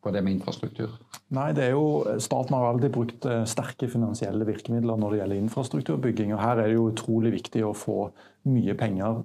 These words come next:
Speaker 2: tidsnok. Eh, og der er det, eh, det, det er et stort, eh, handlingsrom til å, til, til å handle, og det ene er jo på en måte, eh,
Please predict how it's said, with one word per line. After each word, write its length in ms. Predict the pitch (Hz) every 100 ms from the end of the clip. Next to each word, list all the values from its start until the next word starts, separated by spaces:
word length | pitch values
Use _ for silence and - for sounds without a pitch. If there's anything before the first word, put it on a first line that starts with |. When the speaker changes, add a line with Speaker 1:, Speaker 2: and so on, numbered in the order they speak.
| -
Speaker 2:
tidsnok. 600 | 127 - - 127 - - _
Eh, 280 | 135 117 110 107 _ _ _ _
og 80 | 139
der 180 | 113 117
er 80 | 110
det, 120 | 120 120 113
eh, 240 | 113 113 107
det, 120 | 110 110 107 113 117 - -
det 60 | 123
er 80 | 131
et 60 |
stort, 600 | - - 123 123 - -
eh, 320 | 120 117 113
handlingsrom 1000 | 113 - 113 92 101 123 - - 156 143
til 100 | 127
å, 280 | 117 113 120
til, 460 | 120 120 117 117 113
til 120 | 123
å 420 | 117 113 110 110 107
handle, 380 | 117 95 135
og 80 | 165
det 120 | 131 98
ene 140 | 123
er 80 | 123
jo 100 | 107
på 60 |
en 60 | 117
måte, 200 | - 113 - _ _ _ _ _ -
eh, 160 | -